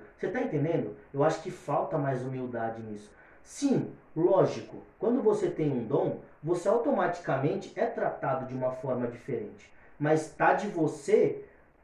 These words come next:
barrar um pouco esse tratamento. Não, eh, subir pra cabeça,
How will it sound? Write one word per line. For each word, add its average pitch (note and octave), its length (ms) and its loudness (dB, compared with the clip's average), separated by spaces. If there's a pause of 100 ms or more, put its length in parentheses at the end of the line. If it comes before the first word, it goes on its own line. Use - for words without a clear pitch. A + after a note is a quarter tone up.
(160)
barrar C#3+ 460 2
um F#3+ 60 0
pouco D3 260 -2
esse - 180 -16
tratamento. B2+ 640 -2 (840)
Não, G3+ 580 4 (280)
eh, E3 40 -8
subir F3+ 480 0
pra C#3+ 160 2
cabeça, A#2+ 580 -2